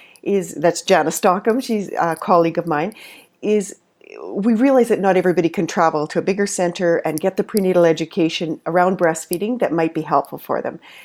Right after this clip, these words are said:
And we were asked by people living in our province if we could do something to help out. And so we actually have put what we do as an in-person prenatal breastfeeding class, we put it in an online format. And so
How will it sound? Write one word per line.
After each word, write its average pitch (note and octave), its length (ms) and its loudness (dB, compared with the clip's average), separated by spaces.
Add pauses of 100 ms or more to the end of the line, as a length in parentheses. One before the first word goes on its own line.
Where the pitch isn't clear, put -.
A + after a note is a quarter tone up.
(120)
And G3 220 0
we G#3+ 160 0
were B3 200 2
asked F3+ 400 -2
by D#3+ 360 0
people D#3+ 760 -2
living F3+ 360 2
in E3 100 4
our D#3+ 140 4
province G#3 600 0 (320)
if F#3 240 -2
we G3 140 -2
could F#3 240 0
do G3 200 -2
something E3 460 -2
to F#3+ 140 -6
help E3 240 -2
out. - 340 -4
And G3 140 -2
so G#3+ 120 0
we G#3+ 360 -4
actually G3+ 380 -4
have F3+ 220 -4
put - 280 -6 (520)
what F3+ 280 0
we G3+ 80 2
do G#3 340 -2
as E3 180 -2
an E3+ 100 -2
in-person F3 880 -2 (240)
prenatal E3+ 420 4
breastfeeding D#3 500 -2
class, D#3 280 -6
we F#3 80 -2
put G#3 260 -2
it F#3 80 -4
in F3 140 -2
an E3+ 140 -4
online D#3 480 -2
format. E3 560 -4 (340)
And G3 160 -6
so F3+ 320 2